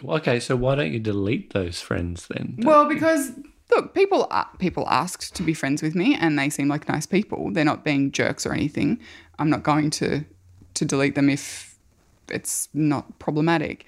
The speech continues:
Speaker 2: But probably three or four years ago, I decided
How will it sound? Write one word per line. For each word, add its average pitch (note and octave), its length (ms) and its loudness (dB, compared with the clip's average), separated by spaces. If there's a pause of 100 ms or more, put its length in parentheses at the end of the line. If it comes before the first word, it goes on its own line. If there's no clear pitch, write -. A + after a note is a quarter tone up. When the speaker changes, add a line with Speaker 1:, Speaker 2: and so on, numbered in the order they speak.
(240)
Speaker 2:
But D#3 280 2 (600)
probably E3+ 320 0
three D#3 240 -2
or D#3 40 0
four D3+ 180 0
years C#3 280 2
ago, C3+ 320 -2
I C#3 80 -2
decided C#3 580 -2